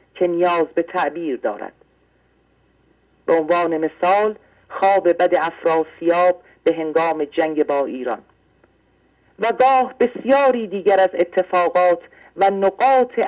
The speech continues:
عطف تاریخی با نظر موبدان و پیشگویان و خوابگزاران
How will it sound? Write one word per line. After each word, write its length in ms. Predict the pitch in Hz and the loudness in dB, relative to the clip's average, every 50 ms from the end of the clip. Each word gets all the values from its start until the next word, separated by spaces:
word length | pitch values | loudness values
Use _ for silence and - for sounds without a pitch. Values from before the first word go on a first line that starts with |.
| - - | -4 -2
عطف 480 | - 269 277 - - - - 226 214 - | -2 -2 -2 -4 -8 -4 -2 -2 -2 0
تاریخی 760 | - 190 185 175 165 165 156 143 - - 180 180 185 196 196 _ _ _ _ _ _ _ - | 0 0 2 2 2 0 -2 -4 -6 -6 -6 -6 -6 -8 -10 _ _ _ _ _ _ _ -2
با 220 | 196 208 208 208 | 0 2 2 0
نظر 460 | 208 208 208 208 202 - 269 277 277 | 0 0 0 0 2 2 2 2 2
موبدان 680 | 262 240 220 202 180 165 175 160 156 160 143 135 131 120 - _ _ _ - - - - | 2 0 0 -2 0 0 0 0 2 2 0 0 -2 -6 -12 _ _ _ -20 -20 -6 -2
و 80 | 196 196 | -2 -2
پیشگویان 960 | 196 - - 208 208 190 - - - - 185 180 170 165 151 147 139 127 113 - _ _ - - _ - | -2 -4 -8 -8 -8 -8 -8 -10 -6 -4 -4 0 2 2 0 0 -2 -6 -12 -18 _ _ -20 -14 _ -6
و 80 | 208 | -6
خوابگزاران 1200 | 202 - - 208 208 208 202 196 196 - - 185 175 180 185 175 175 170 180 190 208 233 247 247 | -4 -4 -2 0 0 2 0 0 0 0 0 0 2 2 2 2 2 2 2 2 2 0 -4 -6